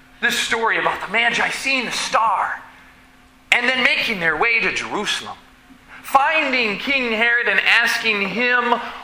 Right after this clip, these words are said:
"Where is he who is born King of the Jews?" We have to wait. We have to wait to, to hear about how Herod was, was really troubled by this. And yet, somehow, some reason, he still allowed the, the priests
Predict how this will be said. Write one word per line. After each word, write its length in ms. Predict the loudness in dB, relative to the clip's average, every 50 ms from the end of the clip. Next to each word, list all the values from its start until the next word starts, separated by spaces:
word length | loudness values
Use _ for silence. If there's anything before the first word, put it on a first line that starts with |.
| -14 -10 -4 -2
"Where 360 | 0 2 2 2 2 2 0
is 440 | 0 0 2 2 2 2 2 0 0
he 340 | 0 2 2 2 2 2 2
who 220 | 2 0 0 0
is 180 | 0 0 -2 -2
born 560 | 0 0 2 2 2 2 2 2 2 0 0
King 420 | 0 0 2 4 4 4 4 2 2
of 380 | 4 4 2 2 0 -2 -2
the 180 | 0 0 0 0
Jews?" 560 | -2 0 0 0 0 -2 -6 -12 -14 -14 -16 -18 -20 -20 -20 -20 -20 -20 -20 -20 -20 -20 -20 -20 -20 -20 -10 -4
We 80 | -2
have 140 | -2 -2 -2
to 80 | -4 -2
wait. 240 | -2 -2 -2 -4 -6 -10 -12 -8 -2 0
We 80 | 0
have 80 | 0 2
to 80 | 0 0
wait 340 | 2 0 0 0 0 0
to, 300 | 0 0 0 0 -2 -2 -6 -8 -10 -8 -4
to 280 | -2 0 0 0 -2 -4 -8 -10 -14 -14 -16 -16 -14 -8
hear 440 | -2 0 2 2 2 2 2 2 2
about 360 | 2 2 2 2 2 2 2
how 340 | 2 4 4 4 2 2 0 0 -2 -2 -2
Herod 420 | 0 2 2 2 2 2 0 0 0
was, 120 | 0 0
was 220 | -2 -2 -2 -2 -2
really 220 | 0 0 0 0
troubled 680 | 0 0 0 2 2 2 2 2 0 0 -2 -2 0
by 260 | 0 0 2 0 -2
this. 600 | -2 0 -2 -2 -2 -4 -6 -6 -6 -6 -6 -8 -10 -14 -18 -20 -20 -20 -20 -20 -20 -20 -20 -20 -20 -8 -2 0
And 120 | 0 2
yet, 400 | 2 2 0 0 -2 -2 -4 -4
somehow, 600 | -2 2 2 2 4 4 4 6 6 6 4 4
some 560 | 2 2 2 2 2 2 2 0 -2 -4 -6 -8 -4
reason, 540 | 0 2 2 2 2 2 2 0 0 0 0
he 120 | -2 -4
still 280 | -4 -4 -2 -2 0 0
allowed 300 | 2 2 2 2 2 0
the, 120 | 0 0
the 120 | 0 0 0
priests 460 | 0 0 0 0 0 -2 -4 -6 -6